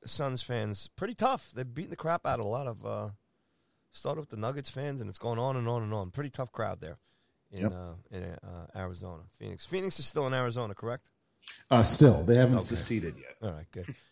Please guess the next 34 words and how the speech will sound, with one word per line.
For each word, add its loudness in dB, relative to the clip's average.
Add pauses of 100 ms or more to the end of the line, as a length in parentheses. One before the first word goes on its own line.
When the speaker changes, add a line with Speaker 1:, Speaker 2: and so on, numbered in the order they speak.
(340)
Speaker 1:
Um, -8 (640)
'cause -6
I, 0
I 0
think -8
the -4
way -2
the -4
Diamondbacks 2
have -8
been -6
playing, -4
I -4
think -6
a -4
lot -4
of -14
people -14
left -14
Arizona, -14
too. -14
I -16
mean, -16 (580)
that's -14
a -14
horror -12
story -12
there -12 (300)
Speaker 2:
Well, 2
Speaker 1:
as 0
Speaker 2:
they 4
got 8 (140)
Speaker 1:
well. 6
Speaker 2:
the, -10